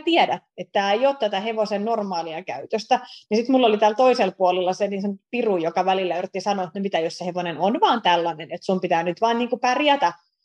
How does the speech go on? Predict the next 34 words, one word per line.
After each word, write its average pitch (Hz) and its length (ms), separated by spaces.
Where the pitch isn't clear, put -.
Et, 208 200
et 202 160
sit 262 200
jos 254 140
mä 240 80
olisin 220 220
aina 254 260
kuunnellut 208 520
sitä 196 220
hyvää 254 380
tyyppiä, 165 600
joka 202 280
mulla 185 240
tuolla 190 220
toisella 208 400
puolella 180 340
on 190 100
jutellut, 180 580
että - 500
tämä 233 300
ei 277 120
vaan 277 200
ole 277 140
normaalia 220 580
käytöstä, 160 680
älä, 254 280
älä 269 200
huolestu 254 460
liikaa, 180 440
teet 269 260
sitä, 269 240
mikä 247 220
tuntuu 226 360
mukavalta. 180 600